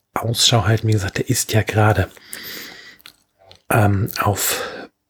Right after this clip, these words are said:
Blu-ray und D V D veröffentlicht worden von der Bush Media Group.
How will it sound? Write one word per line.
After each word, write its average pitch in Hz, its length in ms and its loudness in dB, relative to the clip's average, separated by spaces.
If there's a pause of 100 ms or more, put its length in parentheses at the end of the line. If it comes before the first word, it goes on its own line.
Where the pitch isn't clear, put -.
(100)
Blu-ray 104 480 2
und 95 180 0
D 101 60 0
V - 160 0
D 107 140 2
veröffentlicht - 680 -4
worden 107 300 2
von - 340 2
der 101 120 4
Bush - 280 0
Media 104 260 2
Group. - 320 0